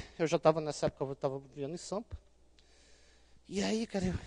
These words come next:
eu tive a oportunidade, na verdade, eu trabalhei com um cara fantástico, o Harold,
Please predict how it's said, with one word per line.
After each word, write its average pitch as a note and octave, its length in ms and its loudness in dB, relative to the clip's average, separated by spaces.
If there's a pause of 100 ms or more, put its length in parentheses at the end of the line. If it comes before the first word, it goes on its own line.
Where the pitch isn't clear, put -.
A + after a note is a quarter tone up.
(680)
eu F3 120 -2
tive G#3 640 4
a F3+ 60 8
oportunidade, E3+ 920 6 (100)
na E3 100 2
verdade, G3+ 260 6
eu G#3 40 2
trabalhei E3+ 320 2
com F3+ 100 -6
um D#3 60 -4
cara D#3 180 2
fantástico, - 560 -6 (800)
o B2 100 -12
Harold, C#3 400 0